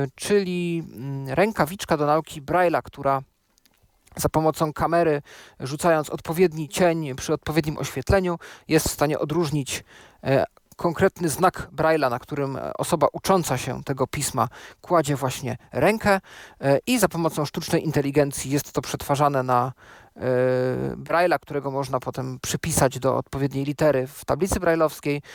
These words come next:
i syntezą mowy jest odczytywana, e, nazwa tej litery, którą akurat, czy też znaku, który dana osoba aktualnie ma pod palcem.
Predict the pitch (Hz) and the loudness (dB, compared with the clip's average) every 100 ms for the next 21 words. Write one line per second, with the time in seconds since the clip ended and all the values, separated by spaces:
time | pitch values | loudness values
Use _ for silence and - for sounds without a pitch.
0 | - - - 285 262 180 160 160 139 131 | -20 -18 -4 -2 0 -2 2 2 2 -2
1 | 127 143 160 147 143 - - 147 151 147 | -4 0 2 2 -2 -2 -6 -4 -4 -6
2 | - 135 131 131 131 131 - - - - | -10 -8 0 2 2 0 -4 -18 -20 -10
3 | - 123 127 127 147 143 135 135 127 123 | -2 0 0 2 2 2 0 0 -2 -2
4 | - 127 123 - 123 120 - 135 131 - | 0 2 2 -2 -4 -2 -2 0 0 -2
5 | - 131 120 156 - 135 - - - - | -8 -6 2 2 2 -8 -12 -20 -20 -20
6 | - 277 262 220 180 - 160 156 131 127 | -8 -4 2 2 2 0 2 2 0 -2
7 | 123 - 143 139 90 - 120 123 120 110 | -6 -4 0 2 0 -2 0 2 2 -2
8 | - 110 - 147 139 139 131 | -2 -4 0 2 2 -2 -4